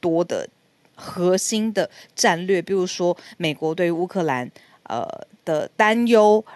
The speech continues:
然后还有华府是不是一直在监控以色列跟韩国。哦，这些消息一泄露出-，之后，其实在国际的政坛上面，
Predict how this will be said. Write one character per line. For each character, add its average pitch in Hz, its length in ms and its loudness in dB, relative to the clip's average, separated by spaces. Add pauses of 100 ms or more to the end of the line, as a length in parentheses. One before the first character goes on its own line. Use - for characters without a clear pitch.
然 147 180 0
后 190 160 0
还 170 200 -4
有 151 280 0 (120)
华 170 180 -2
府 175 240 -4
是 190 160 -4
不 190 60 -10
是 - 80 -10
一 233 120 -6
直 196 120 -8
在 190 180 0
监 220 380 2
控 220 360 -2
以 170 120 -8
色 208 160 -2
列 190 160 2
跟 190 160 -4
韩 170 380 -8
国。 - 280 -10 (280)
哦， 170 100 -4
这 247 140 -6
些 277 160 0
消 254 260 2
息 208 180 -4
一 220 220 -8
泄 226 260 0
露 196 180 0
出-， 196 300 -4 (160)
之 202 220 -2
后， 185 220 0
其 170 140 -6
实 180 100 -4
在 180 140 -2
国 165 240 -4
际 185 220 -8
的 160 120 -6
政 156 220 -6
坛 135 200 -12
上 147 180 -6
面， 147 220 -8